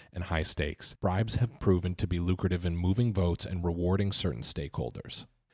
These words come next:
This mechanism started to gain prominence last year. Convex was built on top of Curve in order to allow voters to decide where C R V token emissions should be allocated.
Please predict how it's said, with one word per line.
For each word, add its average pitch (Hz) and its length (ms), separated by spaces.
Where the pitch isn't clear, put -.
This - 220
mechanism 107 460
started 104 380
to 110 60
gain 92 220
prominence 80 540
last 78 320
year. - 260
Convex 123 400
was 107 140
built 104 320
on 110 160
top 95 260
of - 160
Curve 80 360
in - 100
order 98 400
to 110 80
allow 90 320
voters 82 480
to - 160
decide 95 540
where 85 100
C 104 340
R 98 120
V 82 240
token 98 340
emissions 87 460
should 92 240
be 78 160
allocated. - 580